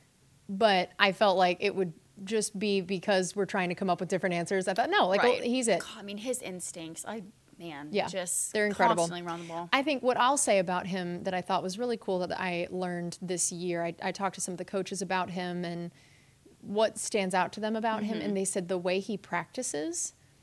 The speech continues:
Speaker 1: is so unique that they said, you know, a, a big issue nowadays because of just all the safety rules that
Speaker 2: Right.
Speaker 1: we're big fans of, um, in <laughs> practice, but
Speaker 2: <laughs>
Speaker 1: the,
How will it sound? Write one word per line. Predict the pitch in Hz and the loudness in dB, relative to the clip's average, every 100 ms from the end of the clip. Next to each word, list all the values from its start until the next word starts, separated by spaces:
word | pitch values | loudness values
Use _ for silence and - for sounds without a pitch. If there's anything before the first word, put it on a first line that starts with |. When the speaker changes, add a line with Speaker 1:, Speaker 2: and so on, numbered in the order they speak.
| _ _ _ _ - _ _ | _ _ _ _ -20 _ _
Speaker 1:
is | 226 214 | -2 0
so | - 233 214 | 2 2 2
unique | 220 208 196 190 | 2 0 0 -2
that | 185 | -4
they | 185 | -2
said, | 180 196 185 | 0 0 0
you | 202 | 0
know, | 190 190 190 | -2 -4 -4
a, | |
a | - | -4
big | 214 302 285 - | 0 0 0 0
issue | 247 - 240 214 202 | -2 0 -2 -2 -4
nowadays | 196 196 190 190 190 180 | -2 0 0 2 0 0
because | 190 - 190 | -4 -4 -4
of | 185 | -4
just | 185 | -4
all | 196 185 | -2 -2
the | 190 - | -4 -4
safety | - 208 208 | -2 0 0
rules | 190 185 185 | -4 -2 -2
that | 180 | -2
Speaker 2:
Right. | 175 180 | -4 -2
Speaker 1:
we're | 175 | -6
big | - 208 208 | -4 -4 -2
fans | 202 185 | -2 -2
of, | 185 202 - | -4 -4 -4
um, | 180 175 170 | -2 -2 -2
in | 190 196 | -2 0
<laughs> | |
practice, | 208 196 202 220 208 | -2 -2 -2 -2 0
but | 196 185 - 294 - - | 2 2 -2 -4 -8 -16
Speaker 2:
<laughs> | - - - - | -20 -20 -18 -6
Speaker 1:
the, | 262 | -4